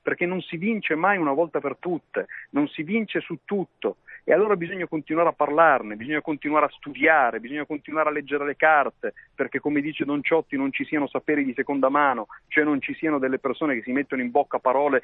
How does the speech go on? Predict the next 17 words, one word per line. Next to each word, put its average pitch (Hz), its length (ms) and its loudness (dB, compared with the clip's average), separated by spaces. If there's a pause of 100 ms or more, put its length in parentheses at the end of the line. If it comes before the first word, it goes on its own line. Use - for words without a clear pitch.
(200)
senza 135 280 2
avere 139 380 2 (300)
rispetto 135 380 -2
a 120 40 -2
quelle 139 280 -2
parole 135 380 2
piena 135 220 -2
coscienza 147 520 0
e 120 40 -4
consapevolezza. 131 920 -2 (160)
Studiare, 139 680 -2
studiare, 139 560 -4
studiare, 135 520 -2
ragionare, 160 520 -2
parlarne 156 420 0
in 175 100 -12
pubblico 202 560 -6